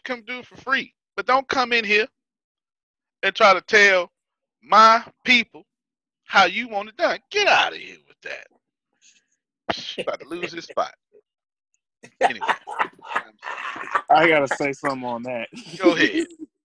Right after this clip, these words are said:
Speaker 2: <laughs> Man, that's like people who, like, in my industry who have never picked up a camera and try to tell me how to do my work. I'm like, "You know what? Here's the door. Here's your refund. Goodbye." <laughs>
Speaker 1: I do understand, bro. I do understand. I understand completely. So good stuff.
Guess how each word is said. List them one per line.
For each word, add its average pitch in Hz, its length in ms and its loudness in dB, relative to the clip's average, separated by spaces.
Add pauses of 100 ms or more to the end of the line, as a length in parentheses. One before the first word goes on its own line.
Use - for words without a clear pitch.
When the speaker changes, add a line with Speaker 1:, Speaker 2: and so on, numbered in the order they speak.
(320)
Speaker 2:
<laughs> - 160 -20
Man, 127 140 -14
that's 147 240 -12
like 135 260 -6
people 131 460 -20
who, 127 320 -14
like, 113 200 -12
in 110 100 -18
my 113 140 -12
industry 107 480 -20
who 107 160 -14
have 104 100 -16
never 113 260 -6
picked - 240 -10
up 117 120 -18
a 107 60 -14
camera 120 320 -8
and 107 80 -20
try 113 140 -4
to 110 80 -10
tell 113 220 -10
me 113 120 -14
how 107 120 -4
to 101 100 -16
do 110 120 -12
my 113 220 -14
work. 98 260 -18
I'm 104 80 -20
like, 98 180 -20
"You 107 80 -20
know 113 160 -18
what? 117 260 -18 (560)
Here's 120 240 -6
the 123 60 -20
door. 123 380 0 (340)
Here's 110 180 -12
your 110 80 -14
refund. 107 460 -16 (420)
Goodbye." 202 240 -6 (160)
<laughs> - 260 -8
Speaker 1:
I - 260 -10
do 127 200 -8
understand, 113 460 -12
bro. 62 100 -20 (240)
I 95 220 -12
do 98 240 -20
understand. - 540 -18 (220)
I 95 200 -6
understand 82 460 -18
completely. - 520 -16 (520)
So - 140 -16
good 147 200 0
stuff. - 360 0